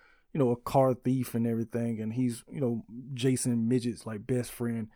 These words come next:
and he just seems to be having fun and everything like this. And then one of these chance, um, sting operations of Roscoe and his, uh, goons or whatnot, uh, trying to run up on the boys, and, and, uh, Tiny Dime, he gets into a car and he tries to take off, and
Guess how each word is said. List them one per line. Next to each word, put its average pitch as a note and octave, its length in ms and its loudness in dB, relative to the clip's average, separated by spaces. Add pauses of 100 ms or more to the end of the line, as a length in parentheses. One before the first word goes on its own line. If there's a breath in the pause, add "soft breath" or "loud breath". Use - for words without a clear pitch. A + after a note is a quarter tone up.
(400 soft breath)
and B2+ 280 0
he C3+ 40 0
just C#3+ 200 2
seems D#3+ 180 6
to C3+ 60 -2
be C3+ 100 2
having B2+ 260 6
fun C3 420 2
and B2 100 2
everything B2 460 2
like A2+ 180 -2
this. A#2+ 260 -2
And B2 120 2
then C3 220 2 (240)
one C3+ 460 -2
of B2+ 60 0
these B2 240 0
chance, C#3+ 540 2
um, A#2+ 380 0 (320 loud breath)
sting F3 440 8
operations B2 600 4
of G#2+ 180 -2
Roscoe B2 400 2
and A2+ 100 -4
his, A2+ 240 -6
uh, A2 220 -10 (160)
goons D#3 400 4
or G#2+ 60 -4
whatnot, G#2+ 440 -4 (760 loud breath)
uh, C3 480 0
trying C#3 240 2
to B2 80 0
run B2+ 220 0
up C3 140 0
on B2 100 0
the A#2 60 0
boys, A#2+ 440 -2
and, A2+ 460 -8 (840)
and, C3 240 -2
uh, B2+ 240 -2
Tiny C#3 280 0
Dime, B2 240 0
he B2 80 -2
gets C#3 220 0
into B2+ 200 -2
a A2+ 80 -2
car C3 320 4
and A2+ 80 -2
he A#2+ 80 -4
tries A#2+ 240 -4
to - 80 -16
take B2+ 300 -2
off, A#2+ 300 -2
and G2+ 200 -6